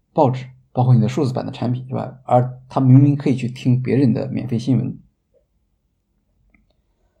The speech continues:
所以实际上呢，呃，听上去好像是一个，呃，观念的转变，其实是一个组织上的一个重大的变革。因为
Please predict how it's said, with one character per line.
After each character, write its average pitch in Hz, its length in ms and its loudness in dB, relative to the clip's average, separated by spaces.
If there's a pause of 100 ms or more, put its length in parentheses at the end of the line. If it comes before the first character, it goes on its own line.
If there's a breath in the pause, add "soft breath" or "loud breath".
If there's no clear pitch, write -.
(720)
所 214 160 4
以 - 20 6
实 220 160 0
际 247 120 2
上 220 240 6
呢， 165 240 -2 (500)
呃， 143 240 0
听 139 220 4
上 233 160 8
去 208 100 2
好 131 140 0
像 147 180 2
是 139 220 -2
一 131 100 2
个， 127 800 0 (520)
呃， 131 120 -8
观 185 200 4
念 190 200 4
的 113 200 2
转 117 280 -4
变， 131 220 -4
其 - 140 -4
实 175 160 -2
是 147 220 -4
一 110 100 -2
个 104 240 -4
组 104 220 -12
织 110 100 -10
上 143 160 -4
的 117 80 -4
一 110 100 -8
个 123 100 -10
重 110 160 -6
大 104 100 -8
的 107 80 -14
变 - 240 -10
革。 - 160 -20 (420)
因 156 120 -2
为 170 260 -2